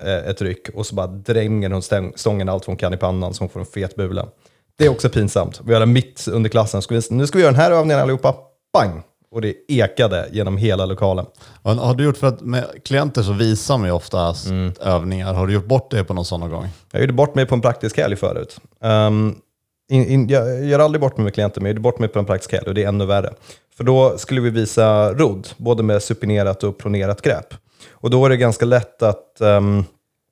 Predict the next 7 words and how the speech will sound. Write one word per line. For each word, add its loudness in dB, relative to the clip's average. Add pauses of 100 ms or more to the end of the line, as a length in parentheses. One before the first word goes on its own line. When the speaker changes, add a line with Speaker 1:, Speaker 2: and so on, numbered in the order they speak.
(240)
Speaker 1:
om 4
du 4
håller 4
skivstången 2
med 2
handflatan 0
neråt 0